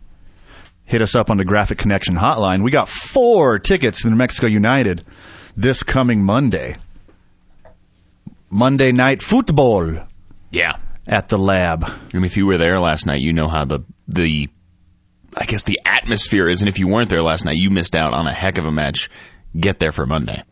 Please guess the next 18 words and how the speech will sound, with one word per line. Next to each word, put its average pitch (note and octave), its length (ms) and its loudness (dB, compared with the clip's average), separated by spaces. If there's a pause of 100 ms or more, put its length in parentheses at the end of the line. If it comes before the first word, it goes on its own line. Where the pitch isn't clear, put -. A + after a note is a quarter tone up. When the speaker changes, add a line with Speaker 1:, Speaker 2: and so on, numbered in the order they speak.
Speaker 1:
I'm D3 160 2
very D3+ 200 2
jealous, G2 360 0
and A2+ 80 2
we D3 140 2
will C#3 240 4
see - 180 -2
you G#2+ 160 2
on F#2+ 180 2
Monday. G#2+ 560 0
Speaker 2:
Yeah. D2+ 200 -4 (640)
Speaker 1:
As F#2+ 400 0
my G2+ 180 2
hetero A2 400 2
life A2 380 2
mate G#2+ 380 0
and F2+ 140 -4
co-host, A2 840 0